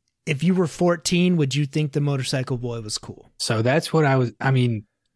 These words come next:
Speaker 2: that's ultimately what it is. To me, this is like a fourteen to eighteen-year-old's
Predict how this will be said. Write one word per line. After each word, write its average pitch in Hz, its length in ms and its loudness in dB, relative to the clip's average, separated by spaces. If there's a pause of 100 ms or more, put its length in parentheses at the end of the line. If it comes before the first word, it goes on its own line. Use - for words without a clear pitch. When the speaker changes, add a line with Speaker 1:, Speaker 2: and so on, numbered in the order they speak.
Speaker 2:
that's 175 240 0
ultimately 135 520 0
what 107 180 -2
it 101 100 -4
is. 98 360 -8 (120)
To 131 120 -4
me, 160 220 2
this 139 220 0
is 147 140 -4
like 123 340 0
a 110 440 -2 (120)
fourteen 131 800 -2
to 110 280 -4
eighteen-year-old's 110 1160 -2